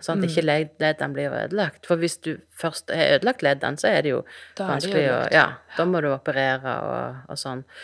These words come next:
Speaker 1: Så, så det er jo et poeng å, å få bevart leddene så mye som mulig, og det gjør man med de medisinene der som bremser litt sykdomsutviklingen.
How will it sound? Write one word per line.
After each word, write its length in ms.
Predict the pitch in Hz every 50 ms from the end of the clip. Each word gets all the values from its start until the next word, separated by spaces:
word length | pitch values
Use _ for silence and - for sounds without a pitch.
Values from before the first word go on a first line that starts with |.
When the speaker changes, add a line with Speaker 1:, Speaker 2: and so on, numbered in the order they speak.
| - - - - _ _
Speaker 1:
Så, 220 | - - 175 - - -
så 180 | - 185 175 165 - _ _ _ _ -
det 80 | 170
er 40 | 170
jo 100 | 185 202
et 80 | 196 -
poeng 360 | - 175 160 165 170 175 170 160
å, 100 | 147 151 151 143 147 139 - - - - - _ -
å 160 | - - 156
få 240 | - - - 170 160
bevart 560 | 151 160 160 147 156 151 160 165 - - -
leddene 440 | 143 139 151 151 147 - 135 139 143
så 120 | - 143
mye 200 | 135 139 143 143
som 140 | - - 147
mulig, 400 | 135 127 - - 151 180 180 165 - - - - - _
og 60 | - 156
det 120 | 160 156
gjør 180 | 139 135 143 151
man 240 | 151 143 131 131 -
med 220 | 143 143 143 135 -
de 140 | 139 139 139
medisinene 580 | 139 - 143 143 147 - 143 139 143 143 -
der 140 | 160 - -
som 160 | - - 160 147
bremser 460 | - 151 147 127 131 123 - - 143
litt 220 | 135 127 131 _ -
sykdomsutviklingen. 1080 | - - - 110 - - 143 143 - - - - - - - - - - - - 143